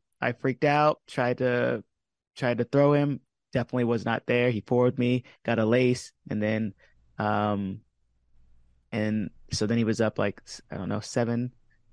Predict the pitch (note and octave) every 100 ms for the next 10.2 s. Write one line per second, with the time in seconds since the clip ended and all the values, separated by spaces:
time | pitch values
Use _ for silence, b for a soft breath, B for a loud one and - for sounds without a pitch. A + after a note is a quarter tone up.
0 | _ - B2+ B2+ - D3 D3 D3 C#3 B2
1 | A#2+ A2 - - _ _ - - F#2+ F2+
2 | E2+ - - _ - - - - _ _
3 | - _ _ B2 A#2 A2 - A#2+ A2+ -
4 | A2+ - B B B - A#2+ A#2+ A#2 A#2
5 | A#2 - _ - C3 G#2+ A2 A2+ A2 A2
6 | A2 G#2+ G#2+ - A#2 - A2+ A2 A2 G#2+
7 | G#2+ G2+ - b b b - B2+ A2+ B2+
8 | C#3 C#3+ - - _ _ _ _ _ C3
9 | A2+ A#2 B2 A2+ G2 G#2 - G#2 G2+ -
10 | B2 -